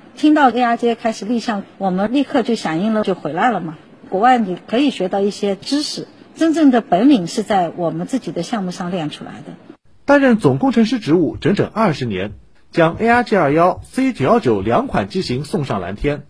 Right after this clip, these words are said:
Speaker 2: 姜立平的感受是，大飞机事业确实很难，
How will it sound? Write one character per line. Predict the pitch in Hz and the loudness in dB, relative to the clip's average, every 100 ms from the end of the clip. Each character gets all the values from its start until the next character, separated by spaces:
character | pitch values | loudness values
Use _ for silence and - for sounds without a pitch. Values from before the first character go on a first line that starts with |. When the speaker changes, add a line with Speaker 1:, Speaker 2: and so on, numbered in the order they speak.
| - - - - | -20 -20 -20 -2
Speaker 2:
姜 | 302 302 | 0 2
立 | 277 | 0
平 | - 185 | 0 0
的 | |
感 | - 101 | 0 -2
受 | 104 151 | 0 0
是， | - 113 - - - | 0 -4 -6 -18 -4
大 | 202 147 | -2 0
飞 | 139 180 | 2 0
机 | 170 190 | 0 -4
事 | - | -4
业 | 135 110 110 | -2 -2 -2
确 | - 233 - | 0 0 2
实 | 127 | 0
很 | - 95 | -4 -6
难， | 90 107 | -6 -6